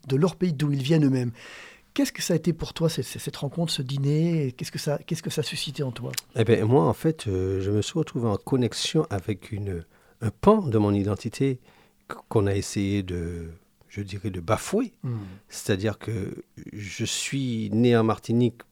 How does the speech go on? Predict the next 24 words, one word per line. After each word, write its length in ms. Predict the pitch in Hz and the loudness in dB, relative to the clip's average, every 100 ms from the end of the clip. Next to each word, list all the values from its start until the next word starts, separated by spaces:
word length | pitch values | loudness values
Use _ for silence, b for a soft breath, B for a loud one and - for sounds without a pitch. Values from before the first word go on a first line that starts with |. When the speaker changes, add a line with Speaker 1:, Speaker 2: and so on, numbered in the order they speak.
| _ _ | _ _
Speaker 2:
parce 240 | - 104 - | -4 -4 0
que, 240 | 113 107 | 2 2
voilà, 260 | 95 120 143 | 4 4 4
j'ai 120 | 95 | 2
pas 140 | 85 | -4
le 60 | 95 | -2
choix, 320 | - - 131 | 2 4 6
hein, 160 | 143 254 B B B - | 4 2 B B B -4
mais 60 | |
je 80 | 98 | -2
sais 160 | 95 127 | 0 -2
que 140 | 104 | 0
j'ai 160 | 92 95 | -2 -2
toujours 380 | - 113 113 | 0 4 4
eu 80 | 120 | 4
des 200 | 101 92 | 0 0
origines, 540 | 101 95 98 113 98 95 | -2 -2 0 2 2 0
euh, 500 | 107 92 90 71 98 | -4 -4 -4 -4 -6
des 200 | 98 101 | -6 -4
origines 320 | 98 95 110 | -2 0 -2
qui 100 | 107 | -2
sont 140 | - 95 | -4 0
multiples, 420 | 117 - 233 180 | 0 2 4 6
hein, 180 | 185 | 6